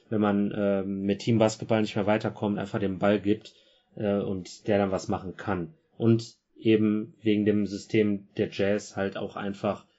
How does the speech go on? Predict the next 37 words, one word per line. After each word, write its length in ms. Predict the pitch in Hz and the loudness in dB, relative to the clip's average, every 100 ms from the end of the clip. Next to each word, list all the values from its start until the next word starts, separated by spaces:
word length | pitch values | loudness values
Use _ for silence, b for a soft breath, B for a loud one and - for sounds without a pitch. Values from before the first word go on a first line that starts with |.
| _ _ _ _ | _ _ _ _
davon 260 | 110 - 107 | 0 2 -2
natürlich 320 | 98 117 101 | 0 -2 -2
auch 80 | 92 | -4
so 100 | 104 | -4
ein 60 | |
bisschen 180 | 95 95 | -4 -6
profitiert, 500 | - 87 92 147 156 | -10 -14 -2 2 2
weil 100 | 107 | 2
ab 100 | 104 | -4
und 80 | 104 | -6
zu 120 | - 110 | -8 -4
kriegt 220 | 107 - | -4 -2
er 100 | 104 | -2
auch, 140 | 98 | -2
wenn 100 | 104 | -4
sich 120 | 90 - | -6 -8
der 80 | 92 | -4
Ball 160 | 95 | -4
bewegt, 320 | 92 110 156 139 | 0 0 0 -4
den 140 | 113 | -2
Ball. 280 | 110 107 107 _ _ _ | 0 -2 -4 _ _ _
Aber 420 | - 107 104 101 107 | -2 2 4 2 -2
im 100 | 101 | -8
Zweifel 720 | - 113 117 120 110 110 113 | -2 0 2 2 2 2 -4
sieht 280 | 95 113 110 | -4 -2 -2
man 120 | 98 | -4
schon, 280 | - 104 101 | -4 -2 0
dass 160 | 95 | -2
Donovan 320 | - 98 92 95 | -2 -4 -4 -4
Mitchell 480 | 101 - 104 101 - | -6 -4 -2 -2 -4
auch, 400 | 90 95 - _ _ - | -4 -4 -6 _ _ -14
ja, 280 | 85 160 _ _ 214 | -12 -14 _ _ -6
individuell 680 | 110 101 98 95 98 98 95 | -2 0 0 2 0 -2 -4
the 80 | 95 | -4
man 460 | 95 98 98 95 _ _ | 0 0 0 -4 _ _
sein 480 | 101 92 92 92 90 _ _ _ | -8 -4 -4 -6 -10 _ _ _
kann. 460 | - 104 95 87 | -12 -4 -4 -4